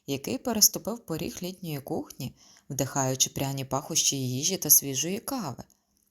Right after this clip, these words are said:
«Присідайте, сніданок вже готовий».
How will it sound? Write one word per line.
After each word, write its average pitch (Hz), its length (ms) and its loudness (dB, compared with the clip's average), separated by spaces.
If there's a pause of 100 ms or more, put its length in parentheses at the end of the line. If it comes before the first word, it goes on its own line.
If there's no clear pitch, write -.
(440)
«Присідайте, 196 720 6
сніданок 170 500 2
вже 180 160 0
готовий». 202 640 0